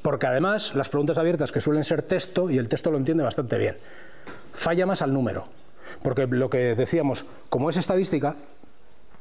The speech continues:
eh, el número lo hace por aproximación. Y claro, el número por aproximación no vale mucho. El texto por aproximación es útil,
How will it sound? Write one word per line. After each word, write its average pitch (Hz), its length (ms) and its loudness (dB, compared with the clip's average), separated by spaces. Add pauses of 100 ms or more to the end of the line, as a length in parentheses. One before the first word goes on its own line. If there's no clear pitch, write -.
(1080)
eh, 127 1040 2
el 143 180 4
número 175 500 2 (200)
lo 147 120 2
hace 151 160 0
por 139 200 -2
aproximación. 127 760 0 (840)
Y 131 120 2
claro, 139 280 2
el 139 160 4
número 208 360 6
por 208 200 4
aproximación 214 720 2
no 220 100 4
vale 131 180 2
mucho. 143 380 0
El 123 160 2
texto 208 320 2
por 214 120 4
aproximación 214 2000 4 (160)
es - 180 0
útil, 131 320 0